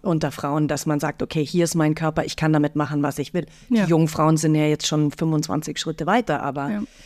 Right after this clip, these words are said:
Speaker 1: ich hatte jetzt am Wochenende erst so ein Gespräch, weil ich war bei meinem Papa und, äh, da gab's auch so ein kurzes Gespräch. Er weiß, dass ich einen Sex-Podcast mache, tatsächlich mein achtzig-jähriger Vater, einundachtzig.
Speaker 2: Mhm.
Speaker 1: Äh, er will's gar nicht wissen, genaue Details, aber ich hab gesagt, „Papa, erinnerst du dich nicht? Wir waren neunzehnhundertvierundachtzig“, meine Mama ist ja leider mit neunzehnhundertsechsundachtzig verstorben,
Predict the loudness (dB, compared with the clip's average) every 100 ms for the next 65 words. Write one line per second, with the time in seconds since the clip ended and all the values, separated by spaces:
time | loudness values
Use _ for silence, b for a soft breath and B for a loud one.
0 | b 0 2 4 4 4 4 4 4 4
1 | 2 0 0 0 0 0 0 0 0 -2
2 | -2 0 0 0 -2 2 2 0 b b
3 | b b 2 4 6 4 2 2 2 2
4 | 0 -2 2 2 2 0 0 -4 0 0
5 | 0 0 0 2 2 0 -2 -2 -2 -2
6 | -2 -4 -6 -4 -2 -2 -2 -2 -2 -2
7 | -4 -4 -6 -2 -2 -4 -6 -4 -4 -2
8 | -4 -4 -6 -8 -4 0 0 0 -4 -10
9 | -14 _ -4 -4 -6 B B 2 4 4
10 | 4 6 4 4 2 2 2 0 2 2
11 | 4 2 2 0 2 2 4 0 -2 -2
12 | 0 0 -2 -2 -2 0 2 0 -2 -4
13 | -4 2 2 2 -4 -2 2 4 4 6
14 | 4 2 2 2 0 2 2 4 0 -2
15 | -6 -2 0 2 2 0 0 0 0 0
16 | 0 0 -2 -2 -6 -6 -6 -6 -10 -10
17 | -8 -2 0